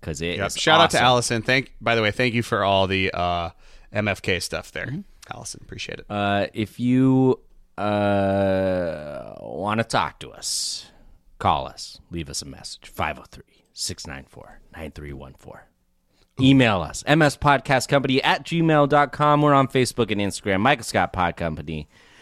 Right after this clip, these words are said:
Speaker 1: And we have a website, michael scott pod dot com. And we are on Patreon.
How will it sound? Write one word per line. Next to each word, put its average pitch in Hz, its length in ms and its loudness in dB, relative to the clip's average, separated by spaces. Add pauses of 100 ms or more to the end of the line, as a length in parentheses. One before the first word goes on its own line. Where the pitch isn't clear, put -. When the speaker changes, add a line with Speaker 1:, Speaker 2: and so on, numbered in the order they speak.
(520)
Speaker 1:
And 233 240 6
we 170 80 6
have 123 100 4
a 101 60 0
website, 82 520 -4
michael 156 460 0
scott - 500 -4
pod 85 360 -2
dot 110 280 0
com. 98 380 0 (100)
And 101 480 -2
we 95 540 -2 (220)
are 85 100 -4
on 80 160 -2
Patreon. 78 720 -6